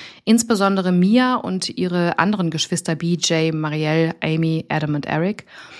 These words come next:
Und Mia schreibt, Zitat, „Ich bin wirklich schockiert und zutiefst traurig.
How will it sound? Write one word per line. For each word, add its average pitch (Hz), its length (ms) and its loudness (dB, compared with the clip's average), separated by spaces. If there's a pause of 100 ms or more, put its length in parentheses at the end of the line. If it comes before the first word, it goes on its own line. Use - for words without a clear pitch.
(160)
Und 175 140 0
Mia 247 220 4
schreibt, 214 460 0
Zitat, 180 680 -6
„Ich - 120 -10
bin 180 180 2
wirklich 220 240 0
schockiert 226 460 -2
und - 120 -8
zutiefst - 480 -8
traurig. 147 600 -6